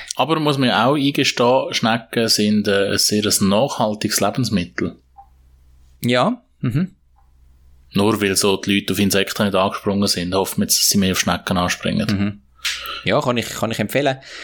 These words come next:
Speaker 2: Ich habe, äh, etwas gegessen, wo jetzt nicht unbedingt, ähm, den Nachhaltigkeitspreis überkommt, und das sind, ähm, Austern.
Speaker 1: Aber auch fein.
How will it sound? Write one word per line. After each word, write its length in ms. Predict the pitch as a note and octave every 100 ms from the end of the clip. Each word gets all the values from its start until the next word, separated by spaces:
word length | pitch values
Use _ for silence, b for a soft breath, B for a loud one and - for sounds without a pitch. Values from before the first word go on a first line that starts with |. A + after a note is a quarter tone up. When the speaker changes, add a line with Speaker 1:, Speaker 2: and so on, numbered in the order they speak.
| B B B B B
Speaker 2:
Ich 260 | - C3 B2
habe, 300 | B2 A#2+ A2+
äh, 220 | A2 B2 - _ _ _ - -
etwas 300 | - A#2 -
gegessen, 340 | B2 - A2+
wo 60 | G#2+
jetzt 120 | A2+
nicht 100 | A2+
unbedingt, 540 | A2+ A2 G#2 - - A2
ähm, 580 | G#2 G#2 G#2 G#2+ - - - -
den 100 | G#2
Nachhaltigkeitspreis 1400 | G2+ - A2+ - - G#2 - - A2 G#2+ - - - _ -
überkommt, 800 | - A#2 B2 B2+ B2+ - - -
und 260 | - G#2 A2
das 240 | G#2 - -
sind, 720 | G2 G2 F#2 - - - -
ähm, 580 | G2+ F2+ F2 F2+ F2 E2 - _ _ - - _ -
Austern. 500 | A2 C#3+ - - E2 - _ _ _ - -
Speaker 1:
Aber 280 | F#2 - B2
auch 40 |
fein. 380 | C3 D#3 G#2+